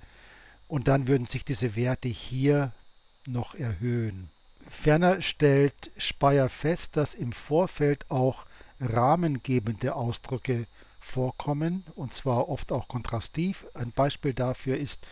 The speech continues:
schon im Vorjahr waren diese viele einladenden Briefe geschrieben worden. Also schon im Vorjahr gibt einen Rahmen an, eine zeitliche Bestimmung in diesem Fall, welche kontrastiert mit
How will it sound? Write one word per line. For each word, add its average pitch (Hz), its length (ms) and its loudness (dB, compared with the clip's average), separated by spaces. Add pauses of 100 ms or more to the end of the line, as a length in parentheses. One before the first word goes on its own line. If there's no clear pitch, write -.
(220)
schon 147 240 2
im 131 120 0
Vorjahr 131 680 2
waren 120 380 0
diese 135 320 -2
viele 143 500 0
einladenden 127 800 0
Briefe 120 400 -4
geschrieben 135 640 -4
worden. 117 440 -2 (460)
Also 120 200 -2
schon 135 280 -2
im 117 160 -4
Vorjahr 139 560 2
gibt - 260 -6
einen 117 300 -4
Rahmen 131 480 0
an, 127 440 -2 (300)
eine 123 180 -2
zeitliche 127 580 -2
Bestimmung 156 520 -2
in 147 120 -6
diesem 123 260 -4
Fall, 123 420 -2 (460)
welche 135 340 0
kontrastiert 135 880 -2
mit 123 320 -4